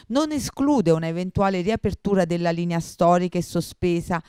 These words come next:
ma tale ipotesi è comunque difficilmente ipotizzabile, in quanto il tracciato storico, si legge sulla relazione, ha caratteristiche che non sono più in linea con le normative di sicurezza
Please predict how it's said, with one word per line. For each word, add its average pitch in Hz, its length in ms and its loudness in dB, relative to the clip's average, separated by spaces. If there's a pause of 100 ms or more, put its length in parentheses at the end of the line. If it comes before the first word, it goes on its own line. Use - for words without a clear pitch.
(280)
ma 302 140 0
tale 185 240 2
ipotesi 156 520 0
è 170 80 -2
comunque 196 420 -2
difficilmente 214 840 -2
ipotizzabile, 156 920 -2
in 139 160 -4
quanto 208 580 2
il 156 160 -6
tracciato 151 540 -4
storico, 196 720 2
si - 160 -12
legge 139 260 -8
sulla 147 260 -4
relazione, 175 680 -2 (400)
ha 214 140 0
caratteristiche 247 840 0
che 233 140 0
non 269 120 -2
sono 226 280 0
più - 180 -2
in 269 80 -4
linea 185 260 -2
con 208 140 -2
le 214 80 0
normative 233 480 -2
di 214 140 -2
sicurezza 175 760 -2